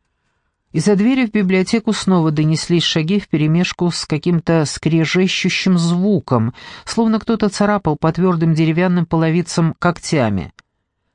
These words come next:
Прямо передо мной... Просочившись через потолок, опустилась Дженни, и я едва не подпрыгнула от неожиданности. «Эбигейл, вы закончили допрашивать этого неприятного мужчину?» спросила она.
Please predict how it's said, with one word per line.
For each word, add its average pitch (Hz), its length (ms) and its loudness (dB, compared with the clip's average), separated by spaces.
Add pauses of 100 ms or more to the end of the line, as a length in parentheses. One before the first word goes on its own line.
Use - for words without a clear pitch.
(100)
Прямо 160 340 0
передо 147 360 0
мной... 170 400 0 (380)
Просочившись 175 920 -2
через 170 380 -2
потолок, 165 480 0
опустилась 180 640 -2
Дженни, 127 600 0 (320)
и 165 60 0
я 196 160 4
едва 180 280 2
не 170 120 0
подпрыгнула 170 760 0
от - 100 -4
неожиданности. 147 960 0 (920)
«Эбигейл, 139 680 2 (340)
вы 190 80 4
закончили 214 500 2
допрашивать 170 680 0
этого 165 200 0
неприятного 170 720 0
мужчину?» 151 520 0
спросила 147 580 0
она. 120 300 -2